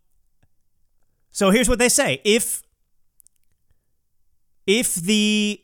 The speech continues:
administration doesn't appeal, it brings up an issue of credibility. It, it hurts the institutional authority of the C D C,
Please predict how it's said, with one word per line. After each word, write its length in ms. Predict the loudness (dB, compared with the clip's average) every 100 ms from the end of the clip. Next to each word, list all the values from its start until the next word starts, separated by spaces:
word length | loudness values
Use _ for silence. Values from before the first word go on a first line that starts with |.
| _
administration 840 | -2 0 0 -2 0 -2 -2 -6 -10 -10 0
doesn't 340 | 0 2 -2
appeal, 520 | -4 -6 -6 -8 -12 _ _ -20 _ _ _ _ _ -6
it 120 | 0
brings 260 | 2 2
up 120 | 0 0
an 60 |
issue 220 | -2 -2
of 80 | -2
credibility. 600 | -2 -2 2 0 0 -6
It, 120 | -10 -6
it 240 | -6 -6 -8
hurts 500 | -2 0 0 -4 -4
the 200 | -4 -4
institutional 680 | -4 -4 -2 -2 -2 -4
authority 300 | -4 -4 -4
of 80 | -4
the 80 | -4
C 180 | -4 -4
D 100 | -2
C, 400 | -2 -4 -6